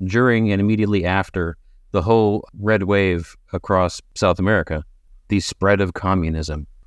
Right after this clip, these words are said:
with all of these mines being nationalized and American prices for things like copper and nickel going up. So I can't imagine what the propaganda must have been like in America at the time that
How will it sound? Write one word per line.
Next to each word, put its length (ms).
with 160
all 200
of 100
these 180
mines 400
being 260
nationalized 840
and 140
American 540
prices 460
for 200
things 260
like 200
copper 400
and 100
nickel 300
going 340
up. 120
So 260
I 120
can't 260
imagine 320
what 120
the 60
propaganda 560
must 160
have 80
been 140
like 180
in 80
America 420
at 100
the 80
time 340
that 120